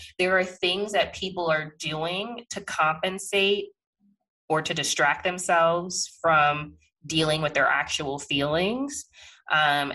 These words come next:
and so we do owe it to ourselves to, like, feel what we're feeling, experience what we are experiencing, um, in order to, n-, like,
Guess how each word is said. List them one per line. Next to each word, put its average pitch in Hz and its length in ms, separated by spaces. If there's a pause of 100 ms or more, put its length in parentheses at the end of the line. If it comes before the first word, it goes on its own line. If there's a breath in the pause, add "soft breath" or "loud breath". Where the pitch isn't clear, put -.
and 156 200
so 151 320
we 156 360
do 175 300
owe 160 140
it 135 100
to 165 120
ourselves 147 680
to, 147 100
like, 135 260 (280)
feel 160 200
what 156 100
we're 139 140
feeling, 156 460
experience 147 600
what 139 120
we 139 120
are 139 80
experiencing, 170 1200 (440 loud breath)
um, 139 340
in 156 220
order 143 440
to, 139 540 (1700)
n-, 151 340
like, 135 420